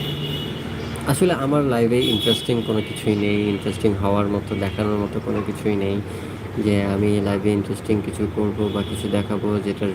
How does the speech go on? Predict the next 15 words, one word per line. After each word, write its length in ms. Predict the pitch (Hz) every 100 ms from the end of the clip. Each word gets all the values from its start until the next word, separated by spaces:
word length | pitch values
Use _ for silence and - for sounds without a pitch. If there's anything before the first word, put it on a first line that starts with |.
| 104
জন্য 200 | 101 101
আমার 240 | 98 101
লাইভে 380 | 98 101 98 104 101
অনেক 420 | 107 107 107 104 98
ভিউ 180 | 104 101
হয়ে 220 | 104 101
যাবে, 320 | 98 101 101
অনেক 280 | 101 101 104 -
মানুষ 240 | 101 101 -
চলে 180 | 107 104
আসবে, 360 | 104 95 104 104 113
অনেক 220 | 104 101 107
কিছু 220 | - 107
হয়ে 240 | 101 101
যাবে। 300 | 101 98 101